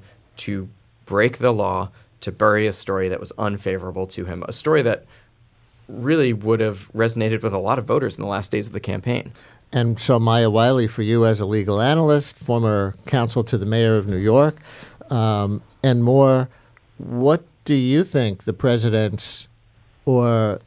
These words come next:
Speaker 2: his very closest people who have not been indicted or m-, mentioned apparently as, uh, criminal actors by the Mueller report, um, because he says he's not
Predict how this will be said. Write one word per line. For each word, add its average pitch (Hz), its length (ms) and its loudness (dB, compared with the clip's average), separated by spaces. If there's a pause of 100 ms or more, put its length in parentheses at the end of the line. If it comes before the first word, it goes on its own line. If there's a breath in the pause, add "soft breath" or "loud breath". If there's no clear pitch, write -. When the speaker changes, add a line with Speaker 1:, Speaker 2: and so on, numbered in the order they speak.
Speaker 2:
his 110 260 0
very 127 380 4
closest 131 640 0
people 104 480 0
who 104 640 2
have 110 320 0
not 113 400 -2
been 98 380 -4 (260)
indicted 110 640 2
or 98 340 0 (420)
m-, 117 180 -6
mentioned 123 600 0
apparently 120 800 0
as, 104 640 -2
uh, 95 320 -2 (760 loud breath)
criminal 160 360 4
actors 110 800 0
by 110 180 4
the 107 100 2
Mueller 107 300 2
report, 104 560 -2 (540 loud breath)
um, 101 360 0
because 107 360 -2
he 117 100 -2
says 107 280 -2
he's 101 160 -6
not 101 320 -2